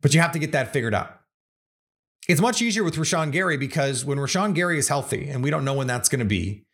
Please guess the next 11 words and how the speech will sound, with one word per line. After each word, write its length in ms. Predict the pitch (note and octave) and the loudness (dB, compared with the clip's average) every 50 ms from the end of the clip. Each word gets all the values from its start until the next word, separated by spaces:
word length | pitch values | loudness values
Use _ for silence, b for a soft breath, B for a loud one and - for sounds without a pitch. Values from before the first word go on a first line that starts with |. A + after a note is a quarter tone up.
| _ _ _ _ _ _ _ _ _ _ _ _ _ _ _ _ _ _ | _ _ _ _ _ _ _ _ _ _ _ _ _ _ _ _ _ _
he's 180 | - D3+ D#3 C#3 | 2 2 2 4
gonna 160 | D#3+ F3 D#3 | 4 2 0
start. 420 | - - F3 - - - - - _ _ _ _ _ _ _ _ _ _ _ _ _ _ _ _ _ _ - | 0 0 0 -2 -2 -6 -14 -20 _ _ _ _ _ _ _ _ _ _ _ _ _ _ _ _ _ _ 0
It's 220 | C#3 B2 - - | 2 2 2 2
not 340 | D3 C#3+ D3 D3 C#3+ D3 D3 - - - _ _ _ _ _ - | 2 2 2 2 0 -2 -4 -8 -18 -20 _ _ _ _ _ -4
a 80 | C#3+ | -2
problem. 520 | - - E3 D3+ B2+ A2+ B2+ C#3 C#3 - _ _ _ _ _ _ _ _ _ - | 2 4 4 4 4 0 -4 -8 -10 -12 _ _ _ _ _ _ _ _ _ 0
And 560 | C#3 C#3 C#3 C#3 C#3 C#3+ C#3+ C3+ C3+ - - _ _ _ _ _ _ _ _ _ _ _ _ _ _ _ _ _ _ _ _ - | 2 2 4 4 2 0 0 -2 -2 -6 -10 _ _ _ _ _ _ _ _ _ _ _ _ _ _ _ _ _ _ _ _ -8
while 240 | - B2+ C3+ C3+ B2+ | -2 2 4 4 4
he's 160 | C3+ C3+ A#2 | 4 2 2
out, 480 | D3+ G3+ A3+ D3+ C3+ D3 - - _ | 2 0 0 0 -2 -4 -8 -12 _